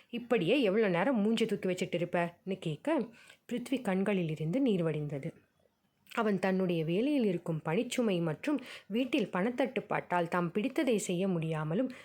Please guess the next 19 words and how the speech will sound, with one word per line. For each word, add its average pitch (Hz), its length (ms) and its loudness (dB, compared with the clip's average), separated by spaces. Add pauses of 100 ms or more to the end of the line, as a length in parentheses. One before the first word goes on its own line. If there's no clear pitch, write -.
அனைவரிடமும் 233 840 2
கோபம், 247 440 2
எரிச்சலுடன் 190 640 0
பேசி 196 300 -2
வருவதாகவும், 165 600 -2 (220)
தன்னையே 208 500 2
தாம் 277 260 2
வெறுப்பதாகவும் 190 720 0
வருத்தப்பட்டான். 156 720 -4 (420)
"என்னால் 214 420 2
சில 240 200 0
இக்கட்டான 254 520 2
சூழ்நிலையை 208 720 0 (400)
எதிர்கொள்ள 220 500 2
முடியவில்லை. 160 640 0 (520)
நான் 240 320 2
மீறி 285 220 4
ஏதாவது 220 440 4
செய்தாலும் 190 580 2